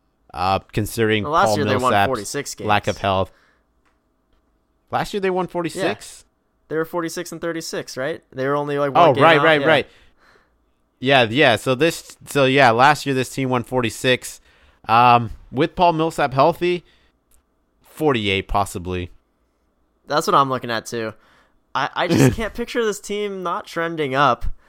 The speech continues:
Speaker 2: as far as, like,
Speaker 1: Yeah.
Speaker 2: their, their roster goes. You give an extra year to their young, the, their young backcourt.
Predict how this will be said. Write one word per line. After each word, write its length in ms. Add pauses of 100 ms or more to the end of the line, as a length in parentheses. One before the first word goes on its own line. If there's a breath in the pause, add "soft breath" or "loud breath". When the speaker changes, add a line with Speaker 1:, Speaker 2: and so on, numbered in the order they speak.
(220 soft breath)
Speaker 2:
as 220
far 360
as, 180
like, 160
Speaker 1:
Yeah. 280
Speaker 2:
their, 100
their 140
roster 400
goes. 360
You 80
give 220
an 80
extra 320
year 380
to 60
their 160
young, 460
the, 240
their 140
young 420
backcourt. 640